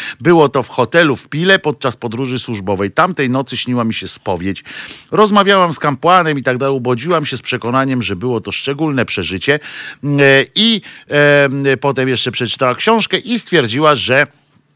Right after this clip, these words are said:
e, dwadzieścia cztery tysiące udokumentowanych cudów, które, o których przeczytała, przekonało ją na tyle, że wiedziała już, że, że nie musi. Żeby było jasne. I teraz mówię o tym dlatego, żeby państwu powiedzieć, em,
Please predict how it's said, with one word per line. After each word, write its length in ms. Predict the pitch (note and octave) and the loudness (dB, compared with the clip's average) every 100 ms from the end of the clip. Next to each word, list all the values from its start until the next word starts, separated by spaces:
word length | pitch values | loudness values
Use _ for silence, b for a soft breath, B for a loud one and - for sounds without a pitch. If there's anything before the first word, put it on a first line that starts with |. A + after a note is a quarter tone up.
| _ _ _ _ - | _ _ _ _ -4
e, 560 | A2 A2 G#2+ G#2 G#2+ G#2 | 2 4 4 4 2 2
dwadzieścia 480 | G#2 A2+ C3 - A#2 | 0 -2 -2 -2 -2
cztery 300 | - B2 A2+ | 0 0 0
tysiące 460 | G#2+ C3 A#2+ A#2 | -4 -2 -2 -2
udokumentowanych 840 | A#2 G#2+ G2+ A2+ A2 A2 A2+ A2+ F#2 | -4 -4 -4 -4 -4 -2 -2 -2 -4
cudów, 340 | - C#3+ A2+ | -6 -4 -6
które, 320 | - A#2+ G#2 - | -8 -6 -6 -4
o 100 | G#2 | -8
których 240 | - G#2+ | -6 -8
przeczytała, 320 | - A2 F3 E3+ B B - | -8 -2 0 0 B B 0
przekonało 680 | - A3 G#3+ G#3 G3+ E3 | 2 2 4 6 6 4
ją 160 | C#3 A#2 | 2 0
na 140 | A2 | -4
tyle, 340 | F#2 F3 D#3+ C#3+ B B B | 2 4 4 2 B B B
że 220 | A#2+ G3+ | 2 2
wiedziała 460 | F3 C3+ C3 C#3 B2+ | 4 2 4 4 2
już, 260 | A#2 A#2+ | 0 -2
że, 420 | G#2+ G#2 G#2+ A2+ G2 | -4 -4 0 0 -2
że 180 | A2 A#2 | -6 -6
nie 120 | G#2+ | -4
musi. 320 | G#2 E2 D#2+ - | -4 -6 -10 -10
Żeby 340 | G2+ D3+ F#3 | -2 0 2
było 180 | F3 F#3+ | 2 2
jasne. 300 | E3 B2 - | 2 0 -6
I 60 | - | -6
teraz 340 | D#3+ F#3 - A2 | -2 -2 -4 -8
mówię 280 | C3 E3+ F3 | -4 -2 -2
o 40 | |
tym 160 | D3+ C#3 | -4 -4
dlatego, 400 | B2+ - G#2 D3+ | -4 -4 -6 -6
żeby 260 | D3 C#3 | -6 -8
państwu 400 | - A2+ C3 D#3+ | -6 -6 -6 -8
powiedzieć, 500 | C#3 G#2+ F#2+ G2+ C#3 B B B B | -8 -6 -6 -4 -8 B B B B
em, 540 | - C3 C3 C3 C3 | 0 4 4 2 0